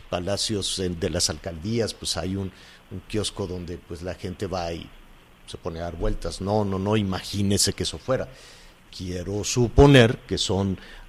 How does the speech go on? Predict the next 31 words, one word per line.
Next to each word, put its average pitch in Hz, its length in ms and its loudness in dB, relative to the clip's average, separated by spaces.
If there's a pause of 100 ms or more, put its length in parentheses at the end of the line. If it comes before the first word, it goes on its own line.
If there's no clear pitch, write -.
(180)
estacionamientos 110 1400 4
o 92 60 -6
son 98 320 -4
áreas 95 400 -2
abiertas 120 840 4
o 98 80 -6
es - 180 -4
algo, 95 460 -6
algo 95 240 -8
por 87 180 -10
el 80 120 -10
estilo. 87 420 -10
¿Cómo 214 220 4
está 185 240 4
desarrollando 143 840 2
en 127 240 0
este 139 200 -2
momento 120 340 2
la 113 80 4
vacunación? 101 540 2
Me 123 60 2
da 123 60 2
muchísimo 117 460 2
gusto 113 320 -2
saludar 107 480 4 (240)
a 104 100 2
Fernando 117 600 6
Vilchis, 156 680 6 (360)
alcalde 117 580 6
de 120 380 8
Ecatepec. 127 840 6